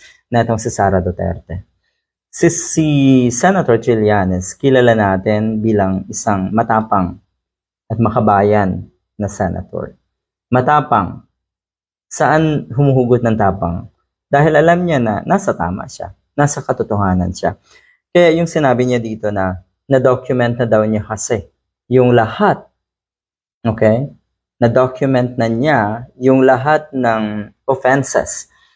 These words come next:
na itong si Sara Duterte. Yun daw ang magiging grounds para nga ma-impeach itong Vice President. Anyway, wala naman daw yun kay Sara Duterte. Ibig sabihin, ah, sa huling pahayag na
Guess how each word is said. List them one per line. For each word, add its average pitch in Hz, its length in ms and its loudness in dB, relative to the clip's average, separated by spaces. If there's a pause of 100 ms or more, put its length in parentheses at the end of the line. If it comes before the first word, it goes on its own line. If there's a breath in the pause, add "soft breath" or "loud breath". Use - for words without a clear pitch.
(140)
na 131 160 2
itong 131 240 0
si 131 160 -4
Sara 107 320 2
Duterte. 92 880 -4
Yun 117 160 0
daw 123 240 2
ang 117 160 2
magiging 101 400 -4
grounds 123 480 0
para 156 320 -2
nga 95 160 -4
ma-impeach 101 720 -8 (240 soft breath)
itong 110 320 0
Vice 92 240 0
President. - 640 -8
Anyway, 170 400 4
wala 156 180 2
naman 139 220 2
daw 117 160 4
yun 165 400 -2
kay 123 80 0
Sara 104 320 -4
Duterte. 95 400 -6
Ibig 113 240 -10
sabihin, 120 560 0 (560)
ah, 110 240 2
sa 120 160 -2
huling 123 240 4
pahayag 117 400 2
na 104 80 0